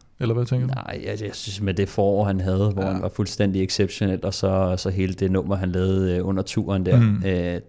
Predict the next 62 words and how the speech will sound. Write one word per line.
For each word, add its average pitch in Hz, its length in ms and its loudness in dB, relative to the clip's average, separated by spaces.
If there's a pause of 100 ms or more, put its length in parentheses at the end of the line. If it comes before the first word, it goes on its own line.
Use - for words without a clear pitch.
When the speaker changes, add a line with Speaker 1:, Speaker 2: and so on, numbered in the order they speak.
Speaker 2:
der, - 500 -6 (100)
det 90 140 -6
er 87 40 -6
svært - 340 -4
at, 87 220 -4
at 104 100 -6 (140)
argumentere 90 540 -2
imod, 90 260 -2
at, 90 240 -6
øh, 90 140 -4 (480)
han 95 140 -4
har 92 80 0
nok 90 180 0
været 95 200 2
den 98 120 0
mest, - 320 -4
øh, 92 220 0 (400)
altså 98 160 -6
den 90 60 -4
bedste 95 200 0
cykelrytter 101 400 0
i 98 100 4
år. 95 160 0
Det, 98 380 -4
det 98 100 -4
synes - 180 -4
Speaker 1:
Ja. 98 80 4
Speaker 2:
jeg 90 60 2
i - 20 0
hvert 90 80 -2
fald. 87 200 -4
Altså, - 320 -8
der 95 80 -4
er 87 120 0
selvfølgelig, 98 460 0 (180)
man - 100 -6
kan 92 60 -2
sige, 90 340 -4 (840)
Egan 98 220 2
Bernal 92 320 2
har 95 120 0
også 90 200 0
kørt 92 200 0
flot, 92 360 -2
og, 90 360 0
og - 200 -4
alt 90 120 -6
det 95 100 0
her, - 80 -6
men, 90 260 -6
men 82 180 -10 (360)
den, 87 120 -2 (240)
den, 98 220 0
der 92 80 0
har 90 60 -2
været 92 180 -2
mest 92 220 -4
i - 20 4
øjenfaldene, 87 600 -2
det 92 100 -2
må 87 140 -2
være, 87 280 -4